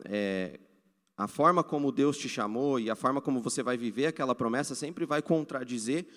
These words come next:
aquilo que você acreditou que seria a tua promessa. Né? Então, o que aconteceu com Abraão? Ele foi chamado e, ele disse que, e Deus disse pra ele que ele iria até uma terra prometida, que esse lugar seria maravilhoso, mas a jornada dele até lá foi contraditória a isso, foi completamente o contrário.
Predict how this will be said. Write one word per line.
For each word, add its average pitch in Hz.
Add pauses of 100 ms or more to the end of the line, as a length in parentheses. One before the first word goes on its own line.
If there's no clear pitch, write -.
(220)
aquilo 143
que 135
você 131
acreditou 131
que -
seria 117
a 98
tua 95
promessa. 85 (800)
Né? 101
Então, 135
o 147
que -
aconteceu 170
com 160
Abraão? 160 (260)
Ele 120
foi 143
chamado 147
e, 135
ele 123
disse 123
que, -
e 117
Deus 131
disse 139
pra 123
ele 135
que 135
ele 120 (220)
iria 117
até 135
uma 123
terra 131
prometida, 120
que -
esse -
lugar 123
seria 120
maravilhoso, 113 (460)
mas 139
a 151
jornada 156
dele 160
até 156
lá 147
foi 175
contraditória 175
a 127
isso, 104
foi 127
completamente 156
o -
contrário. 151